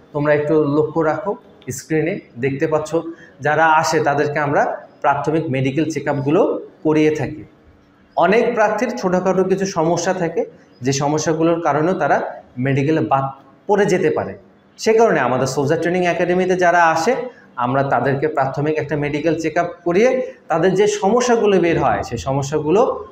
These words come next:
সমাধানের আমরা আমাদের সাধ্যমতো আমরা সমাধানের চেষ্টা করে দেই, ডাক্তার দেখানোর ব্যবস্থা করে দেই। এতে করে অনেকে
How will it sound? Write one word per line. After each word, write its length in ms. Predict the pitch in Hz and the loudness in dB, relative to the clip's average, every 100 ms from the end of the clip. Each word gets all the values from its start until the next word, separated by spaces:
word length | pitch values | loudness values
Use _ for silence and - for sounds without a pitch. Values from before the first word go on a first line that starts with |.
| - | -18
সমাধানের 580 | - 160 185 190 165 117 - - - | -8 -2 0 0 0 -2 -6 -18 -12
আমরা 300 | 120 123 151 233 - - - | -6 -2 0 0 -4 -10 -16
আমাদের 320 | - 139 170 175 | -4 0 0 0
সাধ্যমতো 520 | - 147 170 151 - 101 - _ | -2 -2 -2 -2 -4 -8 -14 _
আমরা 200 | - 110 | -8 -6
সমাধানের 480 | 120 123 123 120 120 | -4 -4 -2 -2 -4
চেষ্টা 240 | 135 143 170 | -4 -2 -2
করে 220 | 175 180 | 0 2
দেই, 180 | 180 254 - - - - - _ _ _ | 2 0 -2 -8 -20 -20 -20 _ _ _
ডাক্তার 340 | 120 120 - 156 | -2 -2 -2 0
দেখানোর 420 | 160 175 180 190 | 0 0 2 2
ব্যবস্থা 380 | 175 175 190 196 | 2 2 2 0
করে 220 | 202 196 | 4 4
দেই। 180 | 202 285 - - | 4 0 -2 -6
এতে 180 | 147 143 | -4 0
করে 200 | 147 160 156 147 - - - | 0 2 2 -2 -10 -10 -2
অনেকে 460 | 160 175 175 180 | 0 0 0 -2